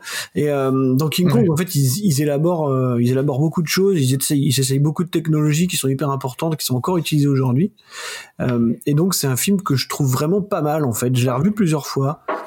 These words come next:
Speaker 1: Je suis conscient qu'il a pris un coup de vieux, mais tu vois, je trouve que la performance capture, par exemple, d'Andy Serkis, hein, évidemment, Andy Serkis, qui est partout tout le temps,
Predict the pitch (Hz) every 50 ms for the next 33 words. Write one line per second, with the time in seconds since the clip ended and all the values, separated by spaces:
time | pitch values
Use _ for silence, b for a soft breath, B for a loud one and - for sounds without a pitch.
0 | - - - - - 147 139 - 160 151 - - 208 196 202 175 160 143 - -
1 | 160 156 135 - 160 147 139 156 180 202 208 180 147 131 143 151 180 180 - -
2 | 135 - 151 139 135 127 - 156 135 - 151 156 143 - - 143 135 - 208 180
3 | - 127 123 131 175 196 165 135 127 123 117 - - 107 - - 214 208 - 156
4 | 160 _ _ - 107 107 107 107 117 151 160 147 123 123 120 - - - - 175
5 | - - 147 117 110 - 123 - - - 175 - - 165 139 - 156 175 -